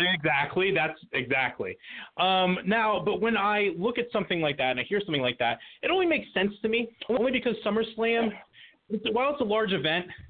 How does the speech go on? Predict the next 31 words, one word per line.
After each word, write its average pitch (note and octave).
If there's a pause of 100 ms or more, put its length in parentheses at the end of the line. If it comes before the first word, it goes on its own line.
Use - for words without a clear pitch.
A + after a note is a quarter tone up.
(180)
it's F#3+
not D4+ (120)
quite, G3+ (340)
the G3+
Royal E4
Rumble, A3+
everybody G#3
watches A#2
it -
because E3
they're F#3
saying, F#3+
"Hey, D3+
there's C#3
gonna F3
be E3
one F#3
guy G#3+
that's G3
gonna F#3
win C#3+
this. C3+ (460)
There, E3
there's F#3
probably A3+
gonna B3+
be A#3
a A#3
surprise E3
or A#2
two." A2